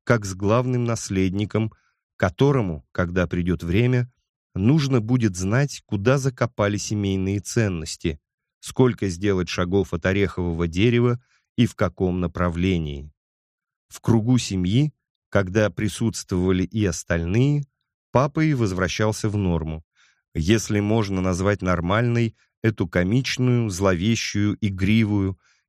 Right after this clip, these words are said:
нервную, фонтанирующую каламбурами, громогласную или молчаливую фигуру, способную внезапно прийти в выступление или поддаться глубокому страху.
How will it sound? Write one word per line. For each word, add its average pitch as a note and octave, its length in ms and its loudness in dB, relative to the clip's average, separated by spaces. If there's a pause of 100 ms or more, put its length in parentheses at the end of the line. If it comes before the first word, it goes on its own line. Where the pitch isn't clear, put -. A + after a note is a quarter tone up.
нервную, G#2+ 760 0
фонтанирующую G2+ 1040 0
каламбурами, B2 920 0 (300)
громогласную A2 1120 0
или D3+ 200 4
молчаливую G#2+ 800 2
фигуру, B2 680 2 (380)
способную C3+ 880 2
внезапно G#2 640 0
прийти G2+ 420 -2
в G#2 60 0
выступление B2+ 920 0 (380)
или D3 240 4
поддаться G#2 640 -2
глубокому F2+ 600 -2
страху. E2+ 640 -4